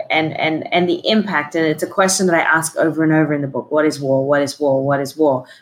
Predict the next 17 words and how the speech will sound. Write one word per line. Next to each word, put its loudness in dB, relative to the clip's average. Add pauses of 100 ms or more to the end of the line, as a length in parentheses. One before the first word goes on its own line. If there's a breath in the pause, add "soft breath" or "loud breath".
'Cause -6
it's -2
so 2
many 6
different 0
things -2
to -10
so 0
many 2
different -4
people. -2 (460 loud breath)
And 2
I 4
wanna 4
just -4 (280)
convey 2 (180)
the 0